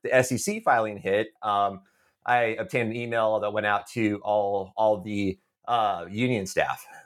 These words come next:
where within ninety days, you're gonna lose your job if we can't figure something out with this finances, and Authentic's gonna, you know, move to terminate. So now we're, now Arena ha-, has to come up with forty-five million dollars, um, and to,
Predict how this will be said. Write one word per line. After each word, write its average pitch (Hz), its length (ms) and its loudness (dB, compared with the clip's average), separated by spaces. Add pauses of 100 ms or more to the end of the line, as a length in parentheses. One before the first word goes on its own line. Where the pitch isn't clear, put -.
where 107 200 6
within 98 200 -2
ninety 107 240 2
days, 104 260 0
you're 101 80 -4
gonna 92 140 -2
lose 90 180 -2
your 85 80 -2
job 78 280 0
if 87 100 -4
we 95 100 -4
can't - 220 -2
figure 92 180 -2
something 90 320 -2
out 85 160 0
with 87 80 -16
this 80 140 -10
finances, 82 580 -2
and 82 140 -16 (360)
Authentic's 95 540 0
gonna, 95 260 2 (160)
you 82 80 -8
know, 82 140 -4 (400)
move 120 220 2
to 107 80 -2
terminate. 92 540 2 (360)
So 143 380 -2
now 165 220 2
we're, 139 400 -2 (100)
now 143 420 2
Arena 143 320 2
ha-, 110 240 2
has 131 120 2
to 110 60 -6
come 113 100 4
up - 100 -2
with - 80 -8
forty-five 156 560 0
million 110 240 -4
dollars, 92 480 0 (420)
um, 131 540 2
and 120 340 2
to, 131 240 2